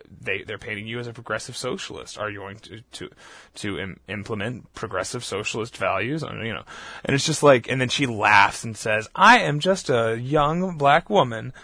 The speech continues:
who has a wet ass pussy, and I'm just gonna run things like a girl boss." Like she does, like, she's like, it's, it's so fucking annoying to, to, to watch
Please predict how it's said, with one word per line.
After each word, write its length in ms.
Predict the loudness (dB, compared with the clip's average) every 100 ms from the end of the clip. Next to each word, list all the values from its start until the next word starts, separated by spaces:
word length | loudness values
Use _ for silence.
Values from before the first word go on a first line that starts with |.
| -8
who 200 | 0 4
has 200 | 6 4
a 80 | 2
wet 280 | 2 4 6
ass 280 | 8 6 4
pussy, 600 | 2 2 2 -4 -4 -8 _ -20 -8
and 200 | -2 2
I'm 300 | 6 8 6
just 140 | 2 0
gonna 160 | 0
run 300 | 2 2 2 0
things 340 | -4 -4 -4
like 120 | -6
a 60 | -6
girl 320 | 2 4 4
boss." 380 | 4 0 -2 -2
Like 100 | -6
she 100 | -2
does, 180 | -2 0
like, 140 | -4
she's 200 | -2 0
like, 140 | 0 -2
it's, 380 | -2 -4 -4 -6
it's 180 | -4 -4
so 360 | -4 0 2 2
fucking 500 | -2 0 0 0 -6
annoying 580 | -6 -8 -8 -12 -20 -20 _ _ _ -20 -20 _ -20 -2
to, 220 | 0 0
to, 300 | -2 -6 -6
to 140 | -8
watch 640 | -2 2 4 2 -2 -4